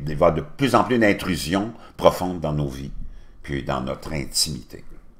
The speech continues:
Donc ça, c'est fini. Économiquement, euh, financièrement, c'est la débâcle totale.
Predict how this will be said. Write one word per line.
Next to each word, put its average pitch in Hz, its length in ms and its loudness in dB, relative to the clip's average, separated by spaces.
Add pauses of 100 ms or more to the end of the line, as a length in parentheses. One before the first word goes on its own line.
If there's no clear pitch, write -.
(1080)
Donc 82 160 -2
ça, 160 80 2
c'est 117 160 -2
fini. - 420 -8 (1900)
Économiquement, 135 960 8 (1900)
euh, 65 340 -6 (280)
financièrement, 85 840 2
c'est 87 220 -2
la 76 140 2
débâcle 78 680 -2
totale. - 500 -10